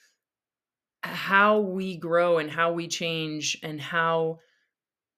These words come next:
our trust grows and how our fruits of the Spirit grow. But when it comes to a word like redemption and restoration,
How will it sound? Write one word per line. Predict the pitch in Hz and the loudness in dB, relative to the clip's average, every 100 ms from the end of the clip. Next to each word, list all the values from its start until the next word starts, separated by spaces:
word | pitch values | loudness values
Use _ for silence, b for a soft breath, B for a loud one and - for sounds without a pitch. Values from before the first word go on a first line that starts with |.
| _ _ _ _ _ - | _ _ _ _ _ -6
our | 165 | -4
trust | 135 - 190 180 - - | -4 -4 -2 -2 -4 -4
grows | 175 156 139 139 - | 0 0 0 -2 -6
and | 175 | -8
how | 156 - 170 165 | -8 -4 -2 0
our | 160 | -2
fruits | 151 - 185 180 | -6 -8 -6 -6
of | |
the | 151 | -8
Spirit | 156 175 180 165 | -8 -4 -4 -2
grow. | 160 143 | -2 -2
But | 135 165 - - | 0 0 -2 -6
when | - 175 | -8 -6
it | 170 | -6
comes | - 220 220 | -4 -2 -2
to | 220 185 | 0 0
a | |
word | 165 175 180 | 0 0 0
like | 147 135 | -4 -4
redemption | 156 147 151 156 151 | -6 -6 -6 -6 -6
and | 139 139 | -4 -4
restoration, | 143 - 131 139 156 - 143 131 135 | -6 -6 -6 -4 -4 -4 -4 -4 -8